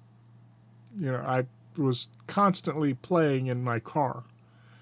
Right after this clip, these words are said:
I had, now back then, this is something that, that, uh, uh, modern, uh, young people probably can't grasp, but commercial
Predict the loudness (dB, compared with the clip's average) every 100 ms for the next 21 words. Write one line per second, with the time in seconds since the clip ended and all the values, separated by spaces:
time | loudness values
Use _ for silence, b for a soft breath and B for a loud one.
0 | b b b -6 -4 2 2 2 -2 -12
1 | -20 -20 -20 -20 -20 -20 -20 -20 -20 -20
2 | -4 0 4 2 4 2 2 2 2 2
3 | 0 0 -2 -2 -4 -4 -6 -6 -8 -8
4 | -6 -8 -18 -20 -20 -20 -20 -20 -20 -8
5 | -4 -2 -4 -4 0 4 6 6 2 -4
6 | -10 -20 -20 -20 b b b b b -20
7 | -20 -12 -8 -6 -8 -10 -16 -20 -20 -20
8 | -2 4 6 4 6 4 6 4 4 0
9 | 0 4 4 4 0 -2 -2 -2 -10 -8
10 | 0 2 2 0 -6 -8 -8 -14 -20 _
11 | -20 b b b b b b -16 -12 -2
12 | 0 0 -4 -18 b b b -4 -2 2
13 | 2 0 0 4 4 4